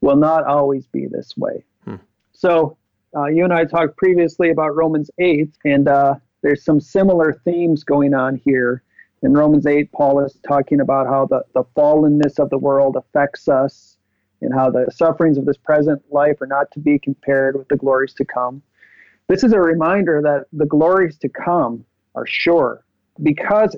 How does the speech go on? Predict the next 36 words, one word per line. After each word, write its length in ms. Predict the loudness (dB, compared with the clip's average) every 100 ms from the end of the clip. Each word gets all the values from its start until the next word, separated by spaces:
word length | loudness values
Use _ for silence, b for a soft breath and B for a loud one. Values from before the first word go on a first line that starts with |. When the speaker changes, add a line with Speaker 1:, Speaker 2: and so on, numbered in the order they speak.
| -6
Speaker 1:
this 220 | -2 0
is 80 | 0
the 100 | 0
risen 400 | 0 0 0 -2
Christ 680 | -4 -2 -2 -2 -10 -16 _ _ _
seated 420 | _ 0 2 2
on 160 | 0 -2
the 80 | -6
throne 480 | -6 -4 -4 -6 -12 _
speaking. 760 | _ -6 -6 -6 -12 -12 -14 -20 _ _ _ _ _ _ _
So 120 | 0
this 240 | 2 2 0
is 140 | 0
the 120 | 2
one 280 | 2 0 0
who 300 | 0 -2 -2 _ _ _ -2
has 200 | -2 -2
all 400 | 0 2 2 0
authority, 580 | -2 -4 -4 -6 -12 -18 _ _ _ -4
to 180 | -4 -4 _ _ _ _
use 200 | 0 0
Matthew's 720 | 0 -2 -2 -2 0 2 2
language, 580 | 0 0 2 0 0 -4
you 100 | -8
know, 80 | -6
all 360 | 0 2 2 2
authority 500 | 0 0 0 2 0
is 100 | -2
given 280 | -2 -2 -2
to 80 | -4
him 200 | -6 -6
in 100 | -8
heaven 480 | -6 0 2 4 4
and 100 | 2
on 180 | 0 -2
earth. 240 | -6 -10